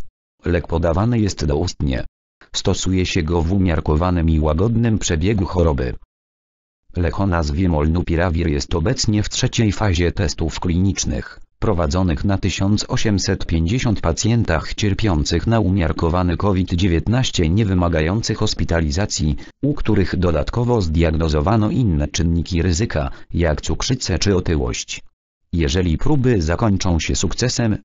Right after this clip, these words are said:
Merck wystąpi do amerykańskiej agencji do spraw żywności i leków fta o awaryjne zatwierdzenie preparatu do użycia. Firma planuje to zrobić w drugiej połowie dwa tysiące dwadzieścia jeden rok.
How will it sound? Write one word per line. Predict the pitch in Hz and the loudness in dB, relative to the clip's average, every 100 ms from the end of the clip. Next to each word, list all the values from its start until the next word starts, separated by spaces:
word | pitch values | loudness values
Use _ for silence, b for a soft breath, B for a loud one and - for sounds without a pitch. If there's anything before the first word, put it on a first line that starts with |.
| _ | _
Merck | - 98 90 - - | 0 0 0 -4 -2
wystąpi | 80 87 123 95 90 | 0 0 0 0 0
do | 85 90 | 2 2
amerykańskiej | 85 87 80 113 127 - 98 85 | 2 2 2 2 2 0 0 0
agencji | 76 90 131 - 92 | 0 0 -2 -2 -2
do | 78 82 | 0 0
spraw | - 85 78 - - _ _ - | 0 0 0 -8 -20 _ _ -8
żywności | 82 95 78 123 - - 104 | -2 0 2 2 0 0 0
i | 90 | 2
leków | 92 - 80 - | 0 -2 -4 -4
fta | - - 120 B - | -4 0 0 B -4
o | 90 | 0
awaryjne | 87 71 82 117 120 101 | 0 0 0 2 2 2
zatwierdzenie | 92 - 85 78 85 123 110 | 2 0 0 0 0 2 2
preparatu | - 87 92 107 95 | 0 -2 -2 0 0
do | 78 | 0
użycia. | 76 78 104 - 58 55 - _ _ _ - | 0 0 -2 -2 -4 -4 -10 _ _ _ -8
Firma | - 147 131 113 | 0 2 2 2
planuje | 85 85 135 92 | 2 2 2 2
to | 82 78 | 2 0
zrobić | 90 104 110 104 - 87 | 0 0 0 -2 -2 0
w | |
drugiej | 82 87 78 78 | 2 2 2 2
połowie | 76 82 80 76 85 | 0 0 2 2 2
dwa | 82 123 | 0 0
tysiące | 139 98 85 76 | 0 2 2 2
dwadzieścia | 98 90 80 76 - | 2 0 0 -2 -2
jeden | 90 69 73 90 | 0 0 0 0
rok. | 82 58 - | 0 -2 -6